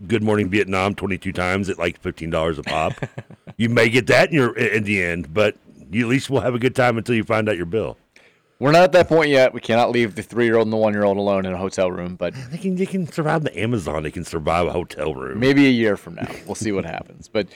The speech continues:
Speaker 2: uh, today, I, one of the things we have to do, 'cause we're, we're driving down to Hilton Head. So I had to get the, the car serviced. We had been a while since the oil change, taking in the dealer, all that stuff. Take it in. I'm thinking, you know, eleven fifteen is the appointment.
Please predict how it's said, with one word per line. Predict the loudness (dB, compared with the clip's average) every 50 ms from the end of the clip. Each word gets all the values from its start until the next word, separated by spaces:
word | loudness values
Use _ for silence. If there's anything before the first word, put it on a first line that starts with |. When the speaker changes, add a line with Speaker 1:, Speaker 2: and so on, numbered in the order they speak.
| -20 -20 -18 _ 0
Speaker 2:
uh, | 0 0
today, | 2 4 4 6 6
I, | 6 4 2 0 -2
one | -8 -4 0 0 0
of | 2
the | 2
things | 0 0 2
we | 0
have | 0 0
to | 0
do, | -4 -4 -4
'cause | -4 -4
we're, | -6 -6 -6 -8 _ -8
we're | -6
driving | 0 2 2 2 2 2 2
down | 2 2 2
to | 2
Hilton | 0 -2 -2 -4
Head. | -8 -10 -10 -12 -18 _ _ _ _ _ _ _ _
So | 0 2 4
I | 4
had | 4
to | 4 2
get | 0 0
the, | 0 0 0 2 0 -2 -4 -8 _ -18 -18 -18 -20 -20 -20 _ _ _ _ _ _ _ _
the | -10
car | -4 0 4 4 6 6 6 4 2 0 _
serviced. | -4 -2 0 0 -2 -4 -8 -14 -18 -18 -18
We | -18 -18 -16 -12 -4
had | -2 -2 -2 -2 -4
been | -4 -2 0
a | 4
while | 4 4 4 4 2
since | 0 -4 -6
the | -4 -2
oil | 2 2 2 2
change, | 2 0 -2 -2 -2 -2
taking | -2 -2 -2 -2
in | -4
the | -4
dealer, | -4 -4 -2 0 2 2
all | 2 0
that | 0 -4 -4
stuff. | 0 0 0 0 0 _ _ _ _ _ _ _
Take | 0 0 2 4
it | 4
in. | 4 4 4
I'm | 2 2
thinking, | 2 0 0 0 -2 -4 -4 -2 -2
you |
know, | -2 -2
eleven | -2 -4 -6 -8 -4 2 4 4 4 4 2
fifteen | -2 -2 -2 0 -2 -2
is | 0 0
the | 0
appointment. | 0 2 0 -2 -2 -2 -4 -8 -12